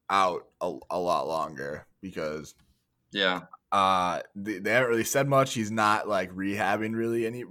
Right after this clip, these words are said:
Speaker 1: I mean, he's probably rehabbing, but he's not, like, doing any baseball activity right now.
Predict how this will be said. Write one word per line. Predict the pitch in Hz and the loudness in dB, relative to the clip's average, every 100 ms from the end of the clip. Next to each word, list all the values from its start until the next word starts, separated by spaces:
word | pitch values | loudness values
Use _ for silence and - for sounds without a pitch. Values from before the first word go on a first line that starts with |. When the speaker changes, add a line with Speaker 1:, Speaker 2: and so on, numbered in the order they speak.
| 110 | -2
Speaker 1:
I | 85 98 | 0 -2
mean, | 104 101 | -4 -8
he's | 104 98 | -8 0
probably | 147 98 92 104 | 2 4 2 0
rehabbing, | 90 90 90 | 0 0 -2
but | 92 | -4
he's | 101 | -4
not, | 107 90 | -2 -2
like, | 95 92 - - - | -2 -4 -6 -18 -14
doing | 95 101 98 - | -6 -6 -6 -8
any | 92 98 92 90 - _ _ _ _ | -8 -6 -6 -8 -12 _ _ _ _
baseball | 98 98 - 90 80 | -2 -2 -2 -2 -2
activity | - 95 82 78 78 | -4 -10 -10 -12 -8
right | 78 80 | -8 -8
now. | 73 69 65 | -10 -10 -12